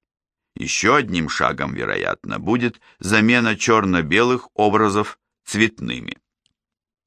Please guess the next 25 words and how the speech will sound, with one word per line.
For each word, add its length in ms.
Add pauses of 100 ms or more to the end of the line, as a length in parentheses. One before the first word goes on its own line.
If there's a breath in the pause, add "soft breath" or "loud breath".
(440)
Затем 440
я 240
задал 340
доктору 500
Нисимото 880 (280 soft breath)
главный 440
вопрос. 560 (800)
"Откуда 380
вы 120
знаете, 560
что 220
ваше 340
видео 560 (220 soft breath)
соответствует 840
действительности? 1040 (580 loud breath)
Откуда 400
вы 120
знаете, 500
что 180
машина 460
не 160
выдумывает 720
попросту 600
эти 220
картинки?" 680